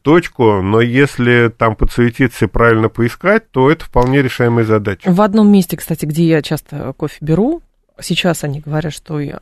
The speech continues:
Speaker 2: вынужден, хотя очень проходное место, прямо в центре Москвы очень проходное место, они говорят, что есть риск сейчас закрыться, потому что аренда площади вот этой небольшой, закуточек, э, довольно высокая, и говорит, мы в день должны показывать в среднем тридцать тысяч рублей,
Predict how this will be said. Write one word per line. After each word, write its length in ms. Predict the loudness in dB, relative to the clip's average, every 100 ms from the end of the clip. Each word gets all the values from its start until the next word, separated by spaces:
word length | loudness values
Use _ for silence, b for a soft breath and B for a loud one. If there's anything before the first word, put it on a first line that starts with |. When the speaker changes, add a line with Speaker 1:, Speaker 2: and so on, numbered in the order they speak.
| -6
Speaker 2:
вынужден, 420 | 0 0 0 -4
хотя 180 | -2 0
очень 320 | 4 2 0
проходное 480 | -6 -8 -8 -8 -8
место, 280 | -10 -14 -16
прямо 220 | -14 -12
в 40 | -4
центре 260 | -2 0
Москвы 260 | -2 0 0
очень 300 | 0 0 -2
проходное 420 | -8 -10 -10 -10
место, 300 | -10 -14 -14
они 100 | -8
говорят, 300 | -6 -4 -6
что 160 | -6 -4
есть 240 | -4 -4
риск 180 | -10 -10
сейчас 200 | -16 -14
закрыться, 500 | -6 -2 -2 -4 -12 _ B B B B B
потому 400 | -4 2 2 2
что 320 | 0 0 0 2
аренда 640 | 2 2 2 -2 -4 -8 _ _ -8
площади 400 | -2 -2 -2 -6
вот 160 | -6 -8
этой 120 | -10 -6
небольшой, 500 | -2 -2 -4 -10 -8
закуточек, 600 | -8 -8 -8 -10 -14 -16
э, 400 | -12 -10 -8 -6
довольно 320 | -4 -2 -2 -2
высокая, 560 | -2 -2 -2 -4 -6 -8 b b b
и 60 |
говорит, 380 | -2 0 0 -2 -8 0
мы 220 | 2 4
в 80 | 2
день 240 | 2 2
должны 280 | 2 2 0
показывать 540 | -2 0 -2 -2 -10
в 40 | -6
среднем 300 | -2 -2 -2
тридцать 340 | -2 -4 -4
тысяч 260 | -4 -2 -2
рублей, 400 | -2 -4 -6